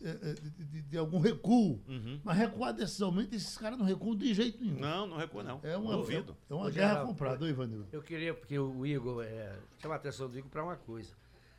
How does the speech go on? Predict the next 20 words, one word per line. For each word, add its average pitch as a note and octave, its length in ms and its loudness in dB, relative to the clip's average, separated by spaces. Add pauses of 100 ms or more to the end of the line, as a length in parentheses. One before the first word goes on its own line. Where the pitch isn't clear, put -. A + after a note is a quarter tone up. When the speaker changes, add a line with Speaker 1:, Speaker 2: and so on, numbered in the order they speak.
Speaker 3:
Se - 140 -4
vocês G3 320 -2
têm F3+ 140 -2
um D#3+ 120 -2
movimento C#3 720 -4
aí, A#2+ 420 -2
é, A2 460 -2 (140)
Recife C#3 440 -6
Sem C#3 160 -2
Mordomia, B2+ 640 -2 (480)
eu D3 160 2
acho - 200 -2
que F#3+ 100 -4
um E3+ 120 0
dos F#3+ 260 -2
pontos A3 320 -4
que - 100 -18
precisam C#3 440 -6
ser C#3+ 180 -2
focados C3 520 -6